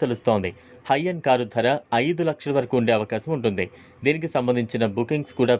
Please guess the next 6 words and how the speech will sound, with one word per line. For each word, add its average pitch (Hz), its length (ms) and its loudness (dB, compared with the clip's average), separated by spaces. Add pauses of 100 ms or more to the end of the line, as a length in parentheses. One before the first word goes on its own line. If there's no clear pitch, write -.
ప్రారంభించే 113 560 0
వీలున్నట్టు 110 520 -2
తెలుస్తోంది. 127 440 4 (100)
కేవలం 131 380 4 (420)
పదకొండు 175 400 0
వేల 143 120 4